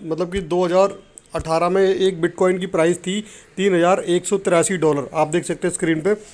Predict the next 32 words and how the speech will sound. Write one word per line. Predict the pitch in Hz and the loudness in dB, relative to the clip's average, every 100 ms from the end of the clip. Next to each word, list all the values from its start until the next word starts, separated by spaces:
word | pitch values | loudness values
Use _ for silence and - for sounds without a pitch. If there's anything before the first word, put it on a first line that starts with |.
| - - - | -20 -20 -2
और | 170 | 0
फिर | 160 202 | 4 4
ये | 208 | 4
दो | 185 196 | 4 4
हज़ार | 190 202 | 6 4
अठारह | 202 165 180 | 2 0 0
से | 185 | 2
बढ़ते | 190 170 165 | 2 2 2
बढ़ते | 185 175 - 220 220 - - - | 2 2 2 2 2 -14 -16 -4
अगर | 160 180 | 0 2
आप | 185 | 2
इसको | - 196 | -2 0
दो | 185 | 2
हज़ार | 190 185 | 4 2
इक्कीस | 180 196 | 0 -6
में | 180 | -2
ले | 185 | 2
जाएंगे | 180 180 196 | 4 4 2
तो | 196 | 0
दो | 175 | 2
हज़ार | 185 196 | 4 4
इक्कीस | 175 - 190 | 0 -4 0
में | 202 | 0
इसका | 190 202 | 2 2
हो | 170 | 2
गया | 170 | 2
है | 202 | 2
पचपन | 196 - 196 175 | 0 0 0 4
हज़ार | 185 185 | 4 4
आठ | 165 156 | 4 4
सौ | 190 | 2
अस्सी | 180 214 233 | 0 -2 -6